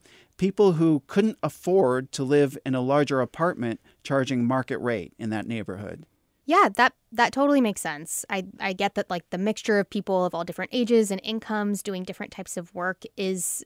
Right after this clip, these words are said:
Speaker 2: a good thing for communities. But personally, I still have kind of a hard time imagining living in such a small space, and especially sharing a kitchen.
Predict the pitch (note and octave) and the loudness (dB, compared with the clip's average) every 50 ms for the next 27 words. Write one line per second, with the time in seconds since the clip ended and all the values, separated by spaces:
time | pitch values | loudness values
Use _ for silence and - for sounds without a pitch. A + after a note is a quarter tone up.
0 | - _ G3+ F3 - F#3+ F#3 F3+ - - F3+ F3 F3 E3+ - - - E3+ E3 D#3+ | -10 _ -12 -8 -6 -8 -8 -8 -8 -8 -8 -8 -8 -12 -14 -12 -10 -10 -10 -10
1 | - - F#3 F3 E3+ E3 D#3+ D#3 D#3 - - - - - - - - - _ _ | -10 -10 -10 -10 -10 -10 -10 -10 -12 -12 -14 -12 -12 -10 -10 -12 -12 -14 _ _
2 | _ _ _ _ _ _ _ _ _ _ _ _ _ _ A#3+ B3+ - - - _ | _ _ _ _ _ _ _ _ _ _ _ _ _ _ 0 0 0 -2 -8 _
3 | _ _ _ _ _ _ _ - A3 D4 D4 - G4+ G#4+ A4 A4 G#4+ G4+ E4 D4 | _ _ _ _ _ _ _ 0 0 0 2 2 2 2 4 4 4 4 2 2
4 | - - - B3 B3 C4+ B3+ E4+ F#4 - - - - B3+ C4 B3+ A3+ - - A3 | 0 -2 -2 0 0 0 0 -2 -2 -4 -4 -6 -4 -2 0 0 -2 -2 -2 -6
5 | G#3 - - G#3+ G#3 G3+ - F#3+ F3+ F3+ F#3 F3 F3+ F#3+ F#3 F3+ F3+ F3+ F3 F3 | -6 -4 -4 -4 -4 -2 -4 -4 -4 -4 -4 -4 -4 -4 -4 -4 -4 -4 -6 -6
6 | E3+ E3 D#3+ E3+ F#3 A3 C4 A3 G3 F#3 F3+ - F#3+ - C#4+ - - - F#3+ F3+ | -8 -8 -8 -8 -6 -4 -2 -2 -2 -2 -4 -6 -10 -10 -10 -14 -12 -10 -10 -10
7 | F#3 - - - G3+ F3+ E3+ - G#3+ G#3 G#3 - - B3 A3 - - A3+ G#3+ G3+ | -10 -10 -8 -6 -6 -6 -4 -4 -6 -6 -6 -4 -4 -2 -2 -2 0 -2 -2 -2
8 | - G3+ F#3+ F3+ E3+ E3 D#3+ - - G#3 - - - - - - - | -2 -4 -6 -6 -6 -8 -10 -10 -12 -12 -10 -10 -12 -12 -10 -12 -14